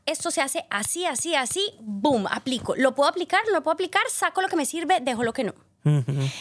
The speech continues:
Speaker 1: Entonces me gustan mucho los libros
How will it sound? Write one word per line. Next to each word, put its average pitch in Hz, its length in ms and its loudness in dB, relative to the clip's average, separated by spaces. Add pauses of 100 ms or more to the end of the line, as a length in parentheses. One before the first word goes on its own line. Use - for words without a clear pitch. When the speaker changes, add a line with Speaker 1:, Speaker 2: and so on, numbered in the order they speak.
(140)
Speaker 1:
Entonces 320 380 0
me 339 80 2
gustan 277 340 -2
mucho 294 460 2
los 285 200 2
libros 240 600 -2